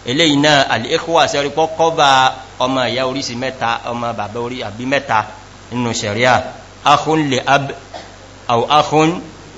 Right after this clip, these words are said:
li um, aw akhun shaqiq. Ọmọ ìyá àti bàbá pa wọ́n pọ̀. Ìyá nìkan pa wọ́n pọ̀. Bàbá nìkan pa wọ́n pọ̀. Àmọ́ níbí,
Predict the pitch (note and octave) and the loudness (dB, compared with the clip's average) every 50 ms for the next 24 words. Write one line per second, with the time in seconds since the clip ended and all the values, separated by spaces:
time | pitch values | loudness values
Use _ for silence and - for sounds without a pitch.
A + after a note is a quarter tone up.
0 | - - B2 A2 A2+ A#2+ - C#3+ C#3 D3+ D#3+ E3 E3+ - - B2+ A#2+ A#2+ - C#3 | -18 -14 -8 -6 -6 -4 -2 0 0 0 0 0 -2 -2 -2 0 0 2 4 4
1 | D3+ D3+ D3 - D#3 D#3+ E3+ F3 F#3 - - - - C3 G#2 - - F#2+ F#2+ - | 4 4 4 4 2 2 2 2 -2 -4 -6 -4 -2 -2 -2 -4 -6 -10 -12 -12
2 | - - - - - - - - - - - - - - - - - C3 C3 C#3+ | -16 -18 -18 -20 -20 -20 -20 -20 -20 -20 -20 -20 -20 -20 -20 -6 -2 0 2 4
3 | D3 C#3 C3 B2 C3+ D3 C#3+ C3+ A#2+ - C3 B2 A#2 A2+ G#2 G#2 A#2 B2+ B2+ - | 4 4 6 6 6 6 6 4 4 0 -4 -4 -2 -2 0 2 2 2 2 4
4 | - A#2+ A#2+ B2+ C3 C3 - C#3+ C#3 B2 - - - - - - - - - - | 4 4 4 4 2 0 2 2 2 2 2 -2 -8 -14 -18 -20 -20 -20 -20 -20
5 | - - - - - - - - A2 A2+ B2 C3+ D3 D3 C3+ A#2+ - - A#2 B2 | -20 -20 -20 -20 -20 -18 -12 -8 -2 2 4 4 6 6 4 2 0 0 0 2
6 | B2+ B2+ B2+ C3 C3 - - - - - - - - - A#2+ A#2 A#2+ B2+ C3+ C3+ | 4 4 4 4 2 0 -4 -10 -14 -20 -20 -20 -4 0 2 4 4 4 2 2
7 | - - C#3 C3 G#2+ - - - - - - - - - - - - - - - | 2 2 2 2 2 0 -2 -8 -12 -16 -20 -20 -20 -20 -20 -20 -20 -20 -20 -18
8 | - A2 G#2+ G#2+ A2 A2+ C3 C#3 D3 D3 B2+ A2 - - A#2 A#2+ B2 B2+ B2+ C3 | -8 -4 -2 0 2 4 4 4 4 4 0 0 -2 -2 0 2 2 2 2 0
9 | - - - - - - A2 G#2+ A2+ A#2+ B2 B2 - - A#2 - - B2 B2+ C3+ | -2 -6 -10 -14 -4 0 0 2 2 2 0 -2 -2 -4 -6 -2 2 2 2 4
10 | D#3+ F#3+ G3 G3+ G#3 G#3 G3+ F3 F3 G#3+ G#3 | 4 4 4 4 2 0 0 0 -2 0 0